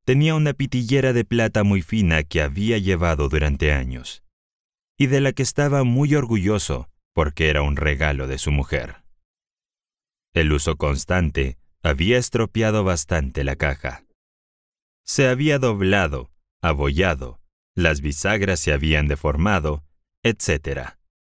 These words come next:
hasta que decidió llevarlo al joyero Caldwell, en Filadelfia, para que lo repararan. Dejó el estuche y pidió que se lo enviaran a su oficina cuando estuviera listo.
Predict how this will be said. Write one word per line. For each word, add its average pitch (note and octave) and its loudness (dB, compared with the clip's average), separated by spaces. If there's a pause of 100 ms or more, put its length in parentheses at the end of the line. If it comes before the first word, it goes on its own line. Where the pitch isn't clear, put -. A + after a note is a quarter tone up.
(360)
hasta A#2+ 0
que B2 0
decidió A#2 2
llevarlo G#2+ 0
al C2+ -2
joyero G2+ 0
Caldwell, C#2 -4 (280)
en C3 0
Filadelfia, F2 -2 (280)
para D2+ 2
que E2 0
lo D2 2
repararan. C2+ -4 (880)
Dejó D#2+ 2
el E2 2
estuche F2+ -2 (300)
y C3+ 0
pidió C#3+ 2
que D3+ -2
se C3+ 0
lo B2 4
enviaran G#2+ 2
a G2+ 2
su F#2 -2
oficina G2 0
cuando F2 0
estuviera D2 -2
listo. C2 -8